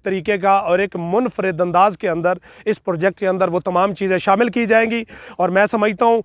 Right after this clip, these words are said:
कि नोवा बिल्कुल एक लीगल प्रोजेक्ट है और आने वाले दिनों के अंदर जो लोग खामोश बैठे हुए हैं, जिन लोगों ने अपनी इन्वेस्टमेंट की है, मैं तो समझता हूँ अल्हम्दुलिल्लाह हमने जितने लोगों की इन्वेस्टमेंट करवाई है वो सारे सेटिस्फाइड हैं।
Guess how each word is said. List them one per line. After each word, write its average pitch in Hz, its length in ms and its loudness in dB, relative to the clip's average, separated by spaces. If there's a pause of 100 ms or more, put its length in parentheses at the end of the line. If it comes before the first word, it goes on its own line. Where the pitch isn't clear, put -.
(240)
कि 208 100 0
नोवा 214 460 6
बिल्कुल 240 440 0
एक 226 120 -2
लीगल 208 300 -2
प्रोजेक्ट 202 440 -4
है 226 160 0 (260)
और 208 140 6
आने 220 220 6
वाले 233 240 4
दिनों 220 280 0
के 233 80 2
अंदर 226 260 0
जो 220 200 2
लोग 226 280 2
खामोश 220 380 2
बैठे 208 260 2
हुए 208 220 2
हैं, 214 120 -2 (260)
जिन 240 200 2
लोगों 240 300 4
ने 233 80 2
अपनी 226 260 0
इन्वेस्टमेंट 214 420 0
की 233 180 -2
है, 233 60 0
मैं 202 220 2
तो 240 120 0
समझता 214 380 0
हूँ 262 160 2 (240)
अल्हम्दुलिल्लाह 226 640 4
हमने 226 180 0
जितने 208 280 0
लोगों 220 280 2
की 208 100 -2
इन्वेस्टमेंट 214 360 -2
करवाई 202 320 2
है 240 120 2
वो 214 120 0
सारे 226 280 4
सेटिस्फाइड 220 640 0
हैं। 240 100 -2